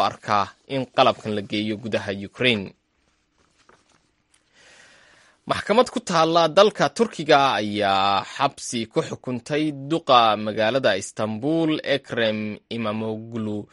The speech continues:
waxayna xayiraad siyaasadeed ku soo rogtay siyaasiga mucaaradka ah oo loo arko in uu yahay nin la tartami kara madaxweynaha dalka Turkiga, Recep Tayyip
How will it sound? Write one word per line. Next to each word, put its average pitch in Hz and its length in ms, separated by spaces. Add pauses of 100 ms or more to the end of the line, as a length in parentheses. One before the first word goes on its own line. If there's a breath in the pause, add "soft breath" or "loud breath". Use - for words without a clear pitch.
(300 soft breath)
waxayna 107 500
xayiraad 110 640
siyaasadeed 113 640
ku - 100
soo 117 220
rogtay 107 360
siyaasiga 110 680
mucaaradka 107 640
ah 139 160 (100)
oo 107 160
loo 139 220
arko 131 360 (200)
in 202 160
uu 139 160
yahay 110 360
nin 160 280
la 135 100
tartami 123 440
kara 117 240
madaxweynaha 113 680 (100)
dalka 113 500
Turkiga, 117 560
Recep 110 460
Tayyip 123 260